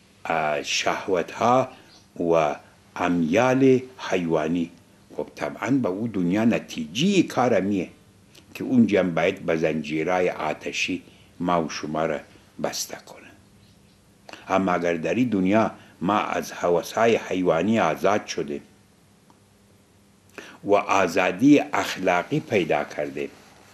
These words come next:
و در پناه خدا عزت پیدا کردیم،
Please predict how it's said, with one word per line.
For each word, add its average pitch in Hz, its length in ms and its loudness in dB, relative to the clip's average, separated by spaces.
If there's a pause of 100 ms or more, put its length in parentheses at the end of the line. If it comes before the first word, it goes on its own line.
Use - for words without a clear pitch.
(1500)
و 101 80 8
در 95 280 2 (1120)
پناه 127 500 2
خدا 107 400 4
عزت 104 720 0
پیدا 78 360 -2
کردیم، 76 540 -10